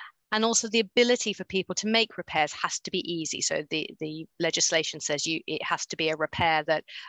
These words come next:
a professional repairer could, could, could make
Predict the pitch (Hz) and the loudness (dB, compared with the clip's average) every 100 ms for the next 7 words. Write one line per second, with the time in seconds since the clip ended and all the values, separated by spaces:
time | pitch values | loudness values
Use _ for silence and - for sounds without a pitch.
0 | - 175 202 - 214 - 170 170 - 170 | -6 -2 -2 0 0 0 -2 -4 -2 0
1 | 160 156 - - - - 208 - _ _ | 2 0 0 -4 -2 0 0 -2 _ _
2 | - - - 170 185 185 180 | -20 -10 -6 -2 2 2 2